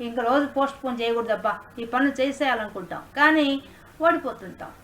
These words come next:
అదే అమ్మవారి పాదాలు పట్టుకొని, "అమ్మా, నా వల్ల కాదు తల్లి, ఈ మూడు గుణాలతో ఏగలేకపోతున్నాను, నువ్వు చూసుకో అమ్మా" అంటే అప్పుడు అమ్మవారి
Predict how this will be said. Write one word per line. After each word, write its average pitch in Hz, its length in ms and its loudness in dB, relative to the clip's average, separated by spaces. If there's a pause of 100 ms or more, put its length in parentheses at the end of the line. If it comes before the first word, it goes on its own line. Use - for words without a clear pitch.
(180)
అదే 302 260 2
అమ్మవారి 349 460 6
పాదాలు 302 420 4
పట్టుకొని, 240 560 -4
"అమ్మా, 233 420 0
నా 262 240 4
వల్ల 285 340 0
కాదు 277 300 2
తల్లి, 247 300 -4
ఈ 233 140 -8
మూడు 240 280 -6
గుణాలతో 240 460 -4
ఏగలేకపోతున్నాను, 233 1120 -2 (240)
నువ్వు 381 140 4
చూసుకో 392 420 0
అమ్మా" 254 320 4
అంటే 190 520 -6 (460)
అప్పుడు 320 500 -2
అమ్మవారి 254 520 0